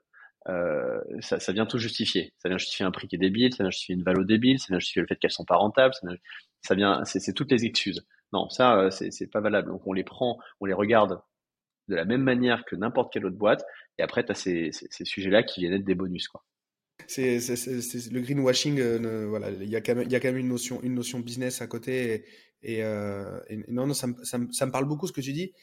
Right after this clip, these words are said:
Speaker 2: Et, euh, on a parlé là de votre baseline sur le site, euh, en off. Et j'ai envie,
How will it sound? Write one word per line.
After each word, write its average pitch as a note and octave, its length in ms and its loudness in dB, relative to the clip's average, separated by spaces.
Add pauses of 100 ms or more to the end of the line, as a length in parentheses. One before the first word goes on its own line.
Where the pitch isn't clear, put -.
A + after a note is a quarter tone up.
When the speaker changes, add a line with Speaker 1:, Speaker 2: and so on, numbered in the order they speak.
(280)
Speaker 2:
Et, C3+ 180 6
euh, B2+ 200 4 (260)
on C#3 120 2
a C#3+ 80 6
parlé D#3 280 2
là E3+ 120 4
de B2 80 -6
votre B2 140 -2
baseline C#3 420 0
sur B2+ 140 -6
le G#2+ 80 -4
site, D3 340 -6
euh, G#2 280 -4
en A2+ 180 -8
off. C3+ 320 0 (760)
Et - 20 0
j'ai B2+ 80 0
envie, C3+ 160 2